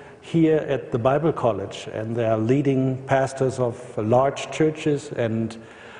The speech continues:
this is a great institute, and so I think it's a good place for you to be here, and it's an honor for me to be here.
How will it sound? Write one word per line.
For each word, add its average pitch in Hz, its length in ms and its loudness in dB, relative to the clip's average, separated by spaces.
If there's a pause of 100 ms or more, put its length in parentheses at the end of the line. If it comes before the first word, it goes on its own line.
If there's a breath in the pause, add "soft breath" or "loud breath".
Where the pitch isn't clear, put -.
(160 loud breath)
this 131 220 0
is 117 160 0
a 117 40 0
great 131 340 2
institute, 123 760 0
and 110 500 -4 (320)
so 117 640 -4 (240)
I 117 140 2
think 127 500 -2 (840 loud breath)
it's 127 200 -4
a - 40 -2
good 135 260 2
place 139 260 4
for - 160 0
you 127 180 0
to - 140 -2
be 135 280 0
here, 131 360 2
and 113 320 -2
it's 113 180 -6
an 120 60 -4
honor 117 320 0
for 117 200 0
me 117 180 2
to 120 140 -4
be 110 180 0
here. 92 260 -6